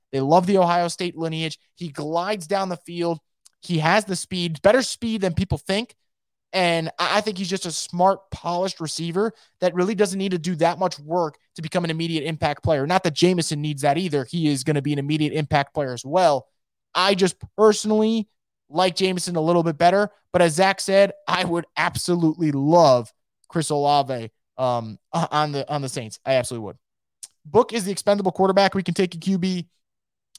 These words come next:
Yeah, look, I don't mean this to be disrespectful, so I'm gonna say this, and some of you might laugh, and some of you might, um, say this is harsh, but Ian Book,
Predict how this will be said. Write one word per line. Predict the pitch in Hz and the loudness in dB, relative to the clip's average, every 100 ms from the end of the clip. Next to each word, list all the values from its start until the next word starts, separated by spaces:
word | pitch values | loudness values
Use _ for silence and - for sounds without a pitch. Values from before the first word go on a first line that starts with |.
| _ - | _ -8
Yeah, | 214 233 208 | 4 4 6
look, | 277 - | 6 6
I | 285 | 4
don't | 403 370 | 6 6
mean | 320 294 | 2 0
this | - | 0
to | 233 | 0
be | 226 | 4
disrespectful, | 208 185 - 202 - 160 | 2 2 0 0 0 -4
so | 185 | 2
I'm | 185 285 | 4 4
gonna | 226 | 2
say | 226 220 | 2 0
this, | 185 170 | 0 -6
and | 165 | -6
some | 202 208 | -4 -4
of | 190 | -4
you | |
might | 180 165 | -4 0
laugh, | 160 180 185 | 2 0 -2
and | 156 | -6
some | 175 | -6
of | 175 | -4
you | 175 | -8
might, | 147 156 156 _ _ _ _ | -2 0 -2 _ _ _ _
um, | 147 143 131 120 117 | 4 6 6 2 -8
say | - 170 160 | -4 -2 -2
this | 151 | -4
is | 135 | -6
harsh, | 147 175 214 - | -2 0 0 -2
but | 185 156 _ _ _ _ - | 0 0 _ _ _ _ -6
Ian | 285 370 247 | -2 -2 2
Book, | 196 247 | 4 2